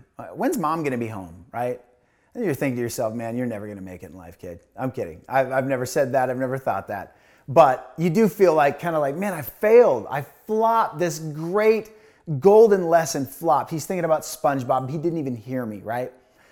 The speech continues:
And so Jesus is having this moment. And he says to him, "Do you still not see or understand? Do you have such hard hearts?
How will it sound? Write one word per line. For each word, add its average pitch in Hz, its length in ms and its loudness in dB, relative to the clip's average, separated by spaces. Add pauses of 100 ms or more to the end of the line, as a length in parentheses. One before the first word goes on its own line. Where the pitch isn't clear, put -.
(180)
And 175 140 -2
so 208 100 4
Jesus 196 460 0
is 170 100 -4
having 190 260 0
this 175 160 -4
moment. 185 440 -2 (560)
And 170 100 0
he 175 60 0
says 247 300 4
to 170 180 2
him, 139 220 -2 (360)
"Do 185 100 0
you 262 360 2
still 254 640 2
not 208 320 -2
see 202 280 0
or 185 140 6
understand? 131 800 -6 (640)
Do 160 80 -2
you 196 80 2
have 185 200 4
such 220 340 0
hard 180 320 2
hearts? 127 560 -2